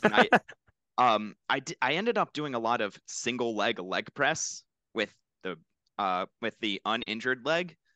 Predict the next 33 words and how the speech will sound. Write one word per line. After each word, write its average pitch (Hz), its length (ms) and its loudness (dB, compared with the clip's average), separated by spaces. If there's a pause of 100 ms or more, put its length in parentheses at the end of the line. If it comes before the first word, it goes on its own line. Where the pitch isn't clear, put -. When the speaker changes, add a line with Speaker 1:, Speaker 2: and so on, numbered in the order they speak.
(300)
Speaker 2:
There 110 120 0
you 143 60 -2
go. 101 140 2
Speaker 1:
But 139 80 4
it 170 60 -2
got 190 180 4
to 214 120 4
a - 40 0
point, 170 300 0
but 147 120 0
when 165 140 0
I 208 140 2
was, 208 280 -2
like, 143 340 -4 (840)
more 139 200 2
cleared 113 540 -2 (180)
for, 104 260 0 (1160)
uh, 110 160 2
for 113 200 -2
activity, 113 800 -2
I, 123 280 2 (680)
um, 101 420 0 (440)
I, 143 180 2
I 151 80 2
just 151 180 -2
<laughs> - 0 -
remember 180 380 0
this 139 180 -2
point. 131 220 -4
It 117 40 -4
was 113 140 -10 (240)
really 123 280 0
funny. 117 440 -2